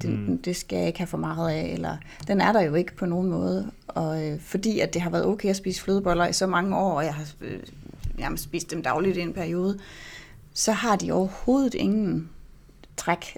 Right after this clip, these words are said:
Speaker 1: De er ligesom blevet, øh, normaliseret, eller hvad man skal sige. Det er sådan, jeg har vendet mig så meget til, at de er der, at de ikke er så spændende længere.
Speaker 2: Ja.
Speaker 1: Og det vil jo så sige, når jeg så sidder med en i går, så spiser jeg den, og så kommer jeg halvvejs ned og tænker, "Den her, den er godt nok lidt syntetisk." Det er jo sådan en jordbær en.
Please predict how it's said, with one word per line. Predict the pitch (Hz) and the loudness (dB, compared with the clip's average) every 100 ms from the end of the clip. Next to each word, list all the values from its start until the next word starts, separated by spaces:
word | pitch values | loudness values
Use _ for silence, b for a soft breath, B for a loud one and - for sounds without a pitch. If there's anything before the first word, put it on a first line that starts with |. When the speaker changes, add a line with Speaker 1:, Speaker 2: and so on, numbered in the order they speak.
| - | -4
Speaker 1:
De | 196 | -2
er | |
ligesom | 208 202 | 2 2
blevet, | 190 165 175 160 | 4 2 2 2
øh, | |
normaliseret, | 165 170 165 175 - 185 170 | 2 2 2 2 4 4 2
eller | 160 | -2
hvad | 156 | -2
man | 165 | -2
skal | - - | -4 -8
sige. | 160 165 | -8 -6
Det | 180 | -6
er | |
sådan, | 185 180 | -4 -4
jeg | |
har | 180 | -2
vendet | 170 196 233 | 2 4 4
mig | 185 | 2
så | 185 | 2
meget | 185 175 175 | 2 2 2
til, | 185 190 - | 0 0 -2
at | 156 - - 185 | -4 -4 -8 0
de | 156 | 2
er | 160 | 6
der, | 165 | 4
at | - 165 | 4 -2
de | 180 | -2
ikke | 170 170 | 0 -2
er | |
så | 165 | -4
spændende | - 160 160 | -4 -2 -2
længere. | 147 147 147 147 B B B B B - | -2 -2 -2 -6 B B B B B -8
Speaker 2:
Ja. | - - - - | -8 -10 -4 0
Speaker 1:
Og | 196 | 2
det | 233 | 4
vil | 233 | 2
jo | |
så | 202 208 | 2 0
sige, | - 240 | 0 2
når | 202 | 2
jeg | 196 | 0
så | |
sidder | 214 226 | 0 2
med | 190 185 175 | 2 0 0
en | 151 | 0
i | |
går, | 208 233 180 | 0 0 0
så | - 208 - | -4 -6 -6
spiser | - - 269 233 | -8 -4 0 2
jeg | 160 | 0
den, | 175 | -2
og | |
så | - - | -6 -8
kommer | - 240 175 | -2 0 2
jeg | 190 | 0
halvvejs | 226 220 196 | 0 0 -2
ned | 185 | -4
og | 190 | -6
tænker, | 180 175 | -6 -4
"Den | 202 | -4
her, | 202 | -4
den | 190 196 | -4 -6
er | 190 | -6
godt | 208 | -4
nok | 214 | -2
lidt | 220 220 | -2 -4
syntetisk." | - 196 294 269 - | -6 -6 -6 -6 -8
Det | - | -8
er | 190 | -2
jo | |
sådan | 185 | 0
en | 175 | 0
jordbær | 196 214 | 0 0
en. | - - | -2 -4